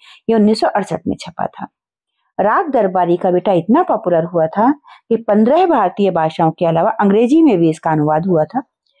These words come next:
राग दरबारी श्रीलाल शुक्ल का आखिरी उपन्यास था। इनकी प्रसिद्ध रचनाएं जो है मानी जाती हैं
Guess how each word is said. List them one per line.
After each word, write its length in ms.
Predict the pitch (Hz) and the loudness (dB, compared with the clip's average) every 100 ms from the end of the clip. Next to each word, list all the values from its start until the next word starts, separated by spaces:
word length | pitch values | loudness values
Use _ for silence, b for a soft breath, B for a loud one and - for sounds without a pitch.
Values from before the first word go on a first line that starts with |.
| b b - | b b -2
राग 300 | 214 349 311 | 0 0 0
दरबारी 420 | 254 180 165 190 | 0 2 0 0
श्रीलाल 340 | 196 185 175 | 0 2 2
शुक्ल 260 | 170 170 165 | 0 -4 -4
का 120 | - | -4
आखिरी 440 | - 202 170 139 | -4 -4 -4 -6
उपन्यास 540 | 139 - - - - - | -8 -10 -14 -14 -14 -18
था। 100 | - - _ _ _ _ _ _ _ _ _ | -20 -20 _ _ _ _ _ _ _ _ _
इनकी 200 | 220 226 | -2 0
प्रसिद्ध 400 | 240 208 311 370 | 0 0 0 0
रचनाएं 520 | 359 240 - 185 175 | 2 0 0 0 2
जो 100 | 190 | 2
है 160 | 190 196 | 0 0
मानी 260 | 175 160 180 | 2 2 0
जाती 440 | 165 156 175 190 | 0 -2 -2 2
हैं 120 | 247 | 2